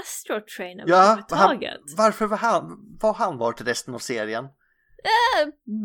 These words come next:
Speaker 1: i en annan universum.
Speaker 2: Ja, och Insecticons dyker också upp.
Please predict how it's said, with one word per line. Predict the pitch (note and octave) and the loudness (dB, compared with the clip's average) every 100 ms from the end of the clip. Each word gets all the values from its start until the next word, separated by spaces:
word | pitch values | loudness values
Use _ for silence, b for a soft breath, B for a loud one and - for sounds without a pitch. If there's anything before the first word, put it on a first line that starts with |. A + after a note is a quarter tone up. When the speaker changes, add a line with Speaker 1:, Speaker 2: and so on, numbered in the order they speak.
| G3 D3+ - - | -8 -14 -20 -12
Speaker 1:
i | - | -10
en | F3+ | -8
annan | F#3 G3+ F3+ | -8 -6 -6
universum. | F3 F3 A#3+ - - F3+ E4 _ | -6 -4 -4 -4 -4 -4 -6 _
Speaker 2:
Ja, | C3+ E3 E3 - | 2 2 2 -6
och | - D#3+ D#3+ D#3+ G2 - _ | -4 0 0 -2 -6 -18 _
Insecticons | - G3+ - C4+ - - C#3+ - E3+ A3+ | -6 -4 -4 -6 -8 -10 -8 -2 -2 -2
dyker | - C4+ B3+ | -6 -4 -2
också | D3+ - | -2 -2
upp. | G#2 - | -6 -6